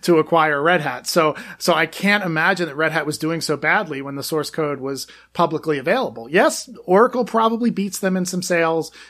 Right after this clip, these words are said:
because they can have unbreakable Linux, but Oracle's gonna figure out a way to get the source code one way or another, 'cause they're, they're, they're pretty shady, Oracle as a company.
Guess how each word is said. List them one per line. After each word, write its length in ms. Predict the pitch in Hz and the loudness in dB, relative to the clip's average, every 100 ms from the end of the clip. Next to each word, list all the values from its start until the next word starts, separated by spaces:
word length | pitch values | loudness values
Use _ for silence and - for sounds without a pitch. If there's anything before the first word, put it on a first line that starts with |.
| _ | _
because 300 | 160 156 143 | 0 0 2
they 100 | 156 | 0
can 160 | 156 | -2
have 160 | 143 156 | -2 -2
unbreakable 520 | 151 143 147 147 139 | -2 -2 -4 -4 -8
Linux, 300 | 143 170 151 | -6 -6 -6
but 160 | 202 202 | -8 0
Oracle's 380 | 277 311 170 - | 0 2 -4 -2
gonna 180 | 170 | -6
figure 320 | 151 180 165 160 | -2 -4 0 0
out 140 | 156 | 0
a 60 | 135 | -2
way 500 | 165 175 151 135 - - - _ | 0 2 0 -4 -10 -20 -20 _
to 80 | 170 | 0
get 160 | 151 | 0
the 80 | - | 0
source 320 | 151 160 165 | 0 2 2
code 260 | - 151 143 | 2 0 0
one 200 | 143 151 | -2 -2
way 100 | 147 | -4
or 160 | 135 123 | -6 -4
another, 420 | 147 147 107 104 | -2 -2 -4 -16
'cause 380 | - 135 131 - | -10 -10 -10 -8
they're, 260 | 147 139 135 | -6 -6 -6
they're, 320 | 147 147 139 _ | -6 -6 -8 _
they're 140 | 156 | -6
pretty 220 | 147 185 | 0 0
shady, 520 | 180 185 170 156 127 151 | 2 2 0 -4 -8 -8
Oracle 380 | 139 135 143 | -6 -4 -4
as 100 | 135 | -6
a 60 | 131 | -4
company. 400 | 151 147 120 113 | -6 -6 -8 -14